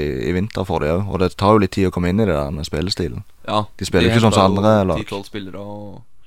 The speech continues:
Speaker 2: og hentet vel litt sånn typer som, vet ikke hvor godt de passet inn i den spillestilen, i hvert fall noen av,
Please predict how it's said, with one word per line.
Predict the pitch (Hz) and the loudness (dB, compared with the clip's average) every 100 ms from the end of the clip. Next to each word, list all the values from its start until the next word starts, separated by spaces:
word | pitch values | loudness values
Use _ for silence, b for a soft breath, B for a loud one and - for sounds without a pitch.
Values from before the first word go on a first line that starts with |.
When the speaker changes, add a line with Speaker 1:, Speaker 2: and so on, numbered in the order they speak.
| - - - - | -20 -20 -20 -8
Speaker 2:
og | 110 | -6
hentet | 110 90 98 | -6 -6 -6
vel | 120 | -6
litt | 113 | -8
sånn | - 117 | -8 -8
typer | - 110 90 | -6 -6 -6
som, | - 107 107 - - - - - - - - - - - | -6 -6 -8 -12 -18 -20 -20 -20 -20 -20 -20 -20 -20 -20
vet | 92 | -16
ikke | - 139 | -6 -2
hvor | 135 135 | 0 0
godt | 117 120 | 0 0
de | 120 | 0
passet | 113 98 | 0 -2
inn | 98 | -4
i | 101 | -6
den | 101 | -6
spillestilen, | 104 104 104 110 | -8 -8 -8 -8
i | |
hvert | 104 | -8
fall | 107 | -8
noen | 107 104 104 | -8 -10 -10
av, | 101 104 | -6 -4